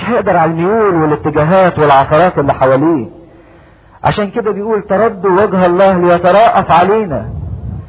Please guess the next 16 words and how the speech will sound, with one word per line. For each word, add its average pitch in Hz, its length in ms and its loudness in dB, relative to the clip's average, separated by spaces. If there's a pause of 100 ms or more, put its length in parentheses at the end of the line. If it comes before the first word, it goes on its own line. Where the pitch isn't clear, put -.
(240)
قدم 240 320 0
ذبيحة 208 440 0
حلوة 220 340 2
والحق 208 420 2
نفسك 196 440 -2 (560)
علشان 175 420 -2
ربنا 185 480 0
يتراءف 156 520 0
عليك. 139 360 -2 (1700)
هذه 151 600 2
كانت 147 340 0
من 143 180 -2
يدكم، 139 560 0
هل 143 200 2
يرفع 143 560 2
وجهكم؟ 127 800 -2